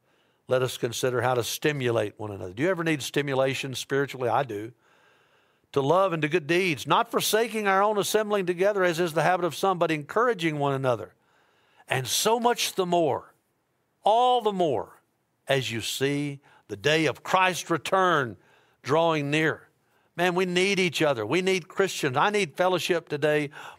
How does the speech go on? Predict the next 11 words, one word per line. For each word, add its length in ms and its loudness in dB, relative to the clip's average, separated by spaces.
more 240 2
than 140 2
I've 200 2
ever 200 2
needed 340 0
it 240 -2
in 280 -6
all 500 2
of 360 0
my 300 2
life. 640 0